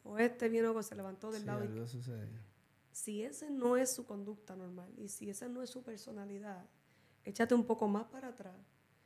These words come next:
Speaker 1: y ponte a analizar qué pudo haber pasado o cómo puedes entrar para tratar de ser de ayuda
Speaker 2: Ujú.
Speaker 1: y no estorbar, sino ser de ayuda o no empeorar la cosa, porque han habido gente, eh, que he escuchado testimonios de personas que han estado en unas depresiones en el trabajo,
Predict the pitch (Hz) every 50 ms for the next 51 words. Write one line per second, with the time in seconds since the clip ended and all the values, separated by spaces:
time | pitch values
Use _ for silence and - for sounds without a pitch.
0 | _ _ _ _ - 214 220 - 208 208 208 233 240 240 226 226 220 220 233 220
1 | 214 - 214 - 214 214 208 202 202 202 202 202 196 - - 208 202 202 208 202
2 | 202 202 202 - 214 220 226 226 240 226 226 220 208 208 208 196 - 202 202 202
3 | 202 208 - 202 196 190 - 196 - 196 196 208 214 202 - 220 220 208 185 214
4 | 220 214 208 202 196 185 226 254 240 196 180 170 160 127 127 127 127 127 123 127
5 | 139 143 - - _ _ - 226 226 220 220 226 220 - - 214 202 190 196 185
6 | 175 - - - 202 202 202 202 - 226 226 220 226 220 202 196 190 208 220 202
7 | 185 185 - - _ - - - - - 220 233 226 220 220 226 233 226 226 226
8 | 214 202 196 196 196 202 202 202 196 196 - 240 254 - 226 196 196 185 - 196
9 | 190 202 202 220 226 226 226 233 269 294 294 285 240 226 220 220 220 - - _
10 | _ _ _ _ _ _ - 208 202 202 196 190 190 185 180 - - 190 190 190
11 | - 269 - - 208 208 277 339 - 226 202 - 220 196 185 202 262 320 302 220
12 | 220 - 202 180 - 196 196 208 214 - 240 240 226 214 - 220 214 233 247 240
13 | 214 208 214 208 208 226 226 220 214 202 - 214 202 196 208 226 226 214 202 196
14 | 185 185 - 190 175 170 180 214 254 254 214 202 226 214 202 202 202